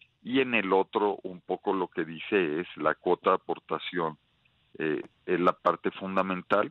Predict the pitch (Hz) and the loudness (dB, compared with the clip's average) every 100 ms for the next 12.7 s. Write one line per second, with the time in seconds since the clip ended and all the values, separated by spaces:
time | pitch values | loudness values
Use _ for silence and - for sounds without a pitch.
0 | - 107 95 - 98 80 - 82 80 98 | 0 2 2 0 -2 -2 -4 -10 -6 -6
1 | - 82 78 87 - _ _ _ - 120 | 0 0 2 0 -2 _ _ _ 2 2
2 | 120 107 - 85 76 90 82 85 - 80 | 2 -6 -10 -10 -6 -4 -2 -4 -4 -4
3 | 90 82 87 85 92 - - - 87 - | -4 -4 -4 -4 -4 -6 -20 -16 -16 -2
4 | - 95 117 - 123 - 95 - 98 87 | 2 2 2 0 -2 0 -2 0 -2 0
5 | 82 - 80 80 - 87 80 90 _ - | 0 -4 -2 -2 -2 -4 -4 -6 _ -18
6 | - 87 - 92 104 104 101 90 85 - | -6 -4 -4 -2 0 0 0 2 2 2
7 | 82 82 90 82 80 85 85 _ _ _ | 0 0 0 0 2 0 -2 _ _ _
8 | _ - 82 85 85 92 87 82 80 78 | _ 2 4 4 2 0 0 -4 -6 -4
9 | - 82 82 87 87 _ _ _ _ _ | 2 2 2 -4 -6 _ _ _ _ _
10 | - 87 82 90 92 87 - 80 82 78 | -6 0 2 2 0 -8 -8 -8 -8 -8
11 | 82 87 87 _ _ _ 98 104 95 90 | -4 0 -2 _ _ _ 2 2 2 -2
12 | 82 - 82 82 78 80 78 | -4 -4 -4 -4 2 2 2